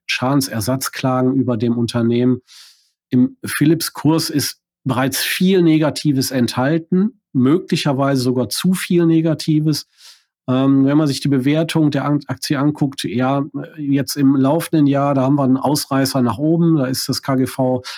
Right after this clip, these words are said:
relativ hoch, aber bereits, äh, z-, spätestens zweitausendvierundzwanzig werden wir ein nachvollziehbares K G V von rund siebzehn haben.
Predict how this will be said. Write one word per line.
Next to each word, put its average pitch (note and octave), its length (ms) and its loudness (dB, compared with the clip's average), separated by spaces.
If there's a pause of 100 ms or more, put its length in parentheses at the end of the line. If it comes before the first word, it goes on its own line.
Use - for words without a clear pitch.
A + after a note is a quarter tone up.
(220)
relativ C3+ 560 0
hoch, D#3+ 340 0
aber C3+ 220 0
bereits, B2+ 520 -2
äh, A#2+ 280 -2
z-, C3+ 300 -6
spätestens - 480 -6
zweitausendvierundzwanzig B2+ 1200 -2
werden A#2+ 220 2
wir A2+ 160 -2 (320)
ein G#2+ 220 2
nachvollziehbares B2 1120 0
K A#2 160 -4
G A#2 100 0
V A#2 240 -4
von A2+ 280 0
rund A#2 380 -2
siebzehn C#3+ 720 -2
haben. C3+ 460 0